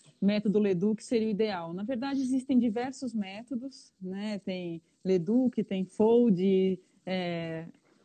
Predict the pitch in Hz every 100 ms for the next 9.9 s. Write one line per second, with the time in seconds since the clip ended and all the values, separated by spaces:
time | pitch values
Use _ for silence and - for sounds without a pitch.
0 | _ - - - - - 202 208 202 -
1 | 233 208 175 254 226 233 226 202 214 202
2 | 202 247 226 175 196 180 196 180 170 202
3 | 208 233 220 175 160 208 233 208 220 220
4 | _ _ - 190 190 190 190 190 190 185
5 | - _ 247 294 294 302 302 285 262 254
6 | 247 220 185 202 170 156 151 - - 180
7 | 208 220 196 202 202 214 220 226 214 214
8 | - 214 214 220 214 208 - 240 254 247
9 | 233 220 196 - 202 233 233 262 -